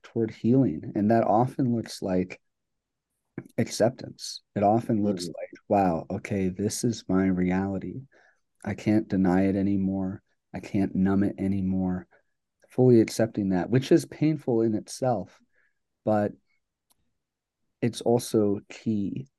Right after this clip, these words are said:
Speaker 1: toward that path toward healing, and just the willingness to ask for help and seek it out. It,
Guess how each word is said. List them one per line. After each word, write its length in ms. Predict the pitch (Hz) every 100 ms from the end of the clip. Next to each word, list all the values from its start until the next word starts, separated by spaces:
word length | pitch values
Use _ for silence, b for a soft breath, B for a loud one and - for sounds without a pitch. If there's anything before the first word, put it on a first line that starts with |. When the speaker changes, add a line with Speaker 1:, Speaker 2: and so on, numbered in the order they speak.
| _
Speaker 1:
toward 560 | - 113 104 98 87 -
that 240 | - 101 -
path 340 | 98 92 -
toward 220 | - 92
healing, 400 | - 95 90 87 85
and 100 | 110
just 240 | 117 -
the 80 | 123
willingness 540 | 110 139 139 123 113 -
to 180 | -
ask 260 | 90 107 -
for 120 | -
help 340 | - - - _ -
and 160 | 98 104
seek 240 | 107 104
it 80 | 90
out. 280 | 85 78
It, 120 | -